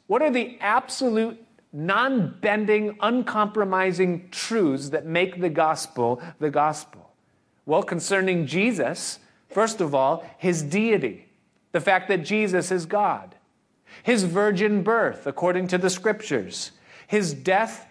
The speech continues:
resurrection, ascension, and his second coming, the fact that he ever lives right now to return us. The cross and the blood as the only means of salvation.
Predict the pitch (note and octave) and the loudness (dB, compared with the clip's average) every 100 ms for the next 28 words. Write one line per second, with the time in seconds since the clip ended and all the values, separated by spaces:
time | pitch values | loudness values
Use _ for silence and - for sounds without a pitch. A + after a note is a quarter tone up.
0 | - C#3 D3 A3+ A#3+ B3 G#3+ C4 B3+ - | -20 -4 2 2 2 0 2 0 -2 0
1 | D#3 C#3 F3+ G3 - _ - D#3+ - A#3+ | 0 0 -4 -8 -16 _ -2 0 2 2
2 | B3+ C4+ - C#3 B2+ E3 - - _ - | 2 0 0 0 -2 -6 -10 -20 _ -4
3 | E3 D3+ F#3 - A#3 B3 G#3+ - A#3 G3+ | -2 0 -2 2 0 0 -2 0 0 0
4 | C3 B2+ C3 F#3 F3+ F#3 F#3 F#3 F#3+ F#3 | -2 -4 -2 0 0 0 2 2 2 2
5 | F#3 G3+ C#3+ D3 D#3 D#3+ F3+ E3+ D3+ D#3 | 2 2 2 0 0 2 0 2 2 0
6 | D#3 F#3+ D#3+ F#2+ - - - _ _ _ | 0 -2 -2 -8 -14 -16 -18 _ _ _
7 | - - G3 F#3 F#3+ - - B3 B3+ G3 | -20 -18 -4 -2 -2 -6 -2 0 2 0
8 | - F#3+ F3+ E3+ D#3 G3+ C4 F#3 A2+ B2+ | 0 -2 0 -2 0 0 2 2 0 -2
9 | E3+ D#3+ F3 G3 G#3+ A3 G#3 G#3 G#3+ F#3+ | 0 0 0 0 2 2 2 2 2 0
10 | D3+ D3+ - F3 E3+ F3 F#3 F#3 A#2+ F#2 | -2 -4 -2 0 2 2 0 -2 -8 -16